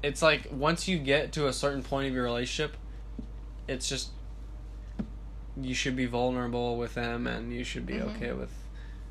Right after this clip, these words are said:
Speaker 1: saying that, "Yeah, I'm gonna go take a poop." <laughs>
Speaker 2: <laughs> Yeah. <laughs> Yeah.
Speaker 1: Yeah, and,
Speaker 2: That's
Speaker 1: like,
Speaker 2: true.
Speaker 1: and, like, sex and stuff.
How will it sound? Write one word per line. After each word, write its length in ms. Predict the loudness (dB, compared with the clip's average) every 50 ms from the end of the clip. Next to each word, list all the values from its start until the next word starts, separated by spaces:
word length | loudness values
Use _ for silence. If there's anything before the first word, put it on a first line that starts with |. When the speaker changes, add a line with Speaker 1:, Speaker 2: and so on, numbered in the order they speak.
| -10 -10 -10 -8 -6
Speaker 1:
saying 440 | -2 2 2 2 2 2 0 -2 -2
that, 140 | -2 -4 -4 -4
"Yeah, 200 | -4 -2 -2 -2
I'm 60 | -2
gonna 120 | -2 -2 -2
go 100 | -2 -2
take 160 | -4 -4 -4
a 40 | -4
poop." 240 | -4 -4 -4 -4 -6 -6 -6 -4
<laughs> 60 | -2
Speaker 2:
<laughs> 60 | 0 0 0 2 4
Yeah. 500 | 4 4 4 4 4 4 4 4 2 -2 -2 -4 -6 -4 -4
<laughs> 260 | -2 0 0 0 0
Yeah. 460 | -2 -2 -4 -4 -4 -4 -4 -4 -4 -6 -6 -8 -8 -8 -6 -4
Speaker 1:
Yeah, 220 | -4 -4 -2 -2
and, 100 | -2 0
Speaker 2:
That's 300 | 2 2 4 4 2 2
Speaker 1:
like, 100 | 0 -2
Speaker 2:
true. 100 | -2 -4 -6 -8 -10 -8 -6 -6 -6 -6 -6 -8 -10 -10 -10 -10 -10 -10 -10 -10 -10 -6 -4 0
Speaker 1:
and, 100 | 2 4
like, 220 | 6 6 4 4 0 -6 -10 -10 -10 -10 -10 -10 -8 -8 -8 -8 -8 -8 -8 -4
sex 480 | -2 0 4 6 6 6 4 4 -2 -6
and 140 | -4 -4 -2
stuff. 580 | 0 0 2 2 0 -2 -4 -8 -10 -10 -10